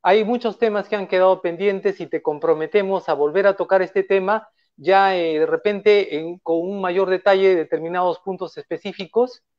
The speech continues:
Estamos sobre la hora y, y solamente me queda agradecerte por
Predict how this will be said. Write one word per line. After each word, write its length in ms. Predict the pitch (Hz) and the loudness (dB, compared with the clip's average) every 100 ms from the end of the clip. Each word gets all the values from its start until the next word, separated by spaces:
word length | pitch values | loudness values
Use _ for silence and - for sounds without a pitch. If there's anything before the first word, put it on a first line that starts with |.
| _ _ - | _ _ -16
Estamos 420 | 135 185 185 170 | -4 -4 -2 -4
sobre 240 | 165 165 | 0 2
la 120 | 165 | 4
hora 340 | 185 214 208 202 | 4 6 6 4
y, 340 | 165 156 160 | 2 -8 -12
y 120 | 160 139 | -14 -4
solamente 680 | 202 190 196 190 196 175 | -2 0 -2 0 2 2
me 160 | 143 147 | 0 -4
queda 280 | 185 185 175 | 0 2 2
agradecerte 720 | 143 151 151 139 208 202 208 | 2 2 0 2 0 2 0
por 400 | 208 160 147 139 | 0 -2 -2 -6